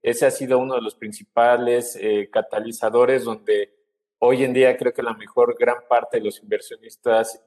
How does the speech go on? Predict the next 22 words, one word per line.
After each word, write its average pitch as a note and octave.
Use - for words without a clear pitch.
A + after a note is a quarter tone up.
institucionales A2+
internacionales A#2
están A#2+
esperando A2+
a A2+
ver A#2+
en A#2
resultados A#2+
justamente A#2
esa A#2
estrategia A2
de G#2
precios -
que, G2
que G#2+
mencionó G#2+
Cemex A2
para G#2
compensar G#2
este G#2+
incremento G2+
de, -